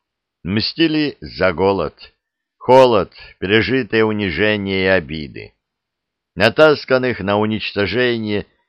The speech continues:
себе подобных парней спустили с цепи, разрешив убивать без оглядки. И они убивали. "Мамочка, мамочка, я умираю!"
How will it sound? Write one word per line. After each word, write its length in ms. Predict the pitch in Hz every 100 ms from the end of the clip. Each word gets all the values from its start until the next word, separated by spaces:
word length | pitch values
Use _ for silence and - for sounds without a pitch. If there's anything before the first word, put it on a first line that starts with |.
| _
себе 340 | - 101 110
подобных 640 | 104 98 104 101 90 87 -
парней 680 | - 78 82 110 113 80 _ _ _ _
спустили 720 | - 151 170 - - 156 147
с 200 | - -
цепи, 500 | - 98 67 67 57 _ _ _ _ _ -
разрешив 600 | 101 90 90 - 87 98
убивать 460 | 95 104 110 104
без 320 | 69 65 110
оглядки. 800 | 101 90 92 85 71 - - 57 _ _ _ _ _ -
И 160 | 110
они 360 | 151 185 196 185 -
убивали. 920 | 143 170 107 69 73 76 71 69 - _ _ _ _ _ _ _ _ _ _ _ _
"Мамочка, 840 | 95 135 131 120 - 160 - - 170
мамочка, 800 | 165 170 165 165 160 160 - 156
я 280 | 156 156 156
умираю!" 1080 | 151 147 151 131 143 143 135 131 135 139